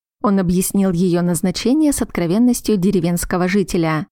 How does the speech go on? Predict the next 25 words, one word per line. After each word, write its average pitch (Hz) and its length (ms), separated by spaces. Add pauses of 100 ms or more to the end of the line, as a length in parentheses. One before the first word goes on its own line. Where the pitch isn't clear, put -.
(480)
«Это 233 200
чтобы 233 340
вызвать 220 320
отрыжку, 269 680
а 208 100
то 208 180
у - 20
меня 202 220
довольно 277 420
скверное 196 560
пищеварение». 185 920 (560)
Затем, 190 680 (320)
вдруг 285 320
взглянув 262 500
на 214 80
небо, 214 320
по - 100
которому 220 380
совершало 208 560
свой 180 260
путь 226 220
ясное 180 440
светило, 294 680
он 220 200
произнёс: 170 800